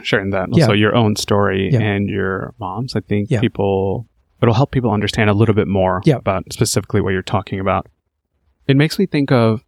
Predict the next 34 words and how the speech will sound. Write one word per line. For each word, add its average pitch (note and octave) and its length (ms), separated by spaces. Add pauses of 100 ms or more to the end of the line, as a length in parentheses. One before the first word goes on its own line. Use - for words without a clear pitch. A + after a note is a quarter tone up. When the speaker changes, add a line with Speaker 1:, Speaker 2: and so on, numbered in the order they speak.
Speaker 1:
how D3+ 200
do E3 100
people B2 300
name A2 400
and G2 100
acknowledge F#2 480
what F#2 120
they're - 100
going F2 280
through, - 220
Speaker 2:
Mm-hmm. G#2+ 240
Speaker 1:
right? G2 200
The A#2 80
first C#3 300
step A#2 280
is G#2 340
acknowledging A2 880
there's A#2 240
something C3 460
happening G2 520
here, - 320
Speaker 2:
Yep. A#2+ 200 (240)
Speaker 1:
right? G2+ 160
In A2+ 140
my G#2+ 120
body, A2 380
in F#2 100
my F2 120
mind. F2+ 440
Speaker 2:
Yep. G2+ 180 (340)
Speaker 1:
And B2+ 120
then A2 220
naming G#2+ 380
it. E2 120